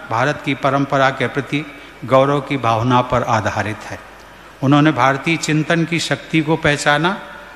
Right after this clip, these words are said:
और उसे व्यवहार जगत में प्रसारित किया। उनकी इसी विशेषता को व्यक्त करते हुए गुरुदेव रविंद्रनाथ टैगोर ने कहा था कि मैं स्वामी जी को प्रणाम करता हूँ,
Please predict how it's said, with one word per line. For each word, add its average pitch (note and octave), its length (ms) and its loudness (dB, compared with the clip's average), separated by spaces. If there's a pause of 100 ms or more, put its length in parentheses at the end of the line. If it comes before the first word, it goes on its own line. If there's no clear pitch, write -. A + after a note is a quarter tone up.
और D3 100 0
उसे D3+ 220 -2
व्यवहार C#3 440 2
जगत C3 420 -2
में B2+ 200 2 (800)
प्रसारित C3 460 2 (140)
किया। F#2+ 240 -10 (580)
उनकी G3 360 4
इसी A3 260 2
विशेषता F3+ 600 4
को E3 200 0
व्यक्त F3 300 0
करते D#3 380 -2
हुए B2+ 280 -4 (440)
गुरुदेव D3 500 2
रविंद्रनाथ D3+ 520 2 (120)
टैगोर D3 360 0
ने C#3+ 140 0
कहा G#2+ 280 -2
था - 280 -8 (640)
कि C#3 80 4
मैं D3 440 4 (1040)
स्वामी D3+ 400 4
जी D3+ 120 -2
को C#3+ 180 -4
प्रणाम C#3+ 420 0
करता D3+ 320 0
हूँ, D#3 280 0